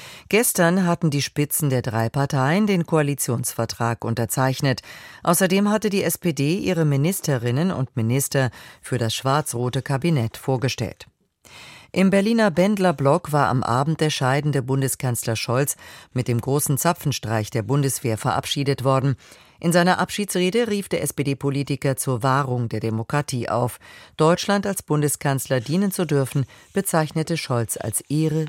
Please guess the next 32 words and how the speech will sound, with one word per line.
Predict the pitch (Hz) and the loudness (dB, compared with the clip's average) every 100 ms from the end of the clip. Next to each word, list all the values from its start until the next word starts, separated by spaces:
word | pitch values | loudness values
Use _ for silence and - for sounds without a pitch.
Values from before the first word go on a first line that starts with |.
| - | -4
seines | 120 117 151 - | -4 -2 -2 -2
Lebens. | 110 - - - - _ _ _ _ _ _ _ - - - - - - | -4 -4 -10 -10 -14 _ _ _ _ _ _ _ -20 -20 -20 -20 -20 -2
Die | 196 | 2
neue | 202 214 247 | 4 4 4
Bundesregierung | 220 254 - 202 180 185 175 160 | 2 2 0 -2 0 2 2 2
will | 165 | 0
in | 160 151 | 0 0
ihrer | 143 143 139 - | 0 0 0 0
ersten | 143 - 180 | 0 0 -2
Sitzung | 147 160 - 202 240 | -2 -2 -2 -2 -2
mehrere | 208 202 180 156 143 | 0 0 0 0 -2
Posten | - 127 127 - 131 | 0 0 0 -2 -4
von | 120 123 120 113 | -2 -2 0 0
Sonderbeauftragten | 123 156 135 113 92 107 - 123 113 - 113 | 0 0 0 0 -2 -2 -2 -2 -2 -2 -4
im | - 107 | -2 -4
Kabinett | 120 110 117 127 - | -2 -2 0 0 -2
streichen. | - 120 135 143 120 - - - - - - - | -4 0 0 0 -2 -2 -10 -20 -20 -20 -20 -2
Medienberichten | 165 175 185 180 180 - 175 | 2 4 4 4 2 0 0
zufolge | 175 - 165 156 147 | 0 2 2 2 2
sollen | 147 143 131 | 2 2 0
rund | 131 120 - | -2 -2 -4
zwei | - 147 | 0 0
Dutzend | 147 139 - 127 - | 2 -2 0 -4 -2
Beauftragte | 117 80 123 - 131 120 - 135 | 0 0 -2 -2 -2 -2 -2 -2
und | - 117 110 - | -2 -4 -4 -4
Koordinatoren | 101 113 120 113 - 139 139 139 | -2 -2 0 -2 0 -2 0 0
von | 120 117 107 | -2 -4 -2
Regierung | 110 113 135 139 127 123 | -4 -2 0 0 0 -2
und | 104 110 113 | -4 -4 -2
Ministerien | 104 104 135 127 120 107 | -2 -2 -2 0 0 0
abgeschafft | 139 - 127 120 113 - | -2 -2 -2 -2 -4 -2
werden. | 127 127 | 0 0